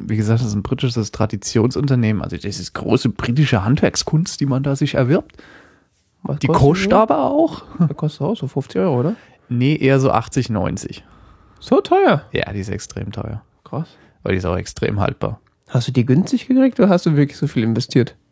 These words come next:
Speaker 1: Ich hab die aus England gekauft.
Speaker 2: Das beantwortet die Frage nicht. <laughs>
Speaker 1: Nee, die war, also ich hab eine reduzierte gekauft. Ich hab, glaub ich, mit Versand so achtzig, siebzig, achtzig Euro bezahlt.
Speaker 2: Krass. Ich hätte jetzt irgendwie getippt fünfundvierzig oder so. Achtzig?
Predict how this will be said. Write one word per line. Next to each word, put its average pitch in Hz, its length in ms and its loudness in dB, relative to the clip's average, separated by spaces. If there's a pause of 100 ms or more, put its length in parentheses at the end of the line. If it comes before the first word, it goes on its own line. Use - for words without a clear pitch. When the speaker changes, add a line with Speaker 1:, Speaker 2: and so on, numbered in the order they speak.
(100)
Speaker 1:
Ich 98 160 -2
hab 117 120 -2
die 156 120 0
aus 151 140 2
England 131 400 -2
gekauft. - 480 -6 (720)
Speaker 2:
Das - 160 -20
beantwortet 135 520 0
die 143 80 4
Frage 139 360 2
nicht. 185 240 2
<laughs> - 40 -20 (520)
Speaker 1:
Nee, 98 300 -2
die 101 160 -2
war, 95 200 2
also 113 200 0
ich 104 140 0
hab 127 160 0
eine 104 200 0
reduzierte 101 480 0
gekauft. 107 440 -4
Ich 107 40 0
hab, - 120 -4
glaub 104 180 0
ich, 101 60 0
mit 110 180 2
Versand 98 460 0
so - 160 -2
achtzig, - 420 -6
siebzig, 110 380 -2
achtzig - 260 -4
Euro 101 160 2
bezahlt. - 380 -4
Speaker 2:
Krass. - 320 -2 (100)
Ich - 100 -8
hätte - 140 -2
jetzt - 160 -6
irgendwie 127 240 2
getippt 120 380 0
fünfundvierzig 117 720 0
oder - 180 2
so. - 240 0 (1120)
Achtzig? - 420 -6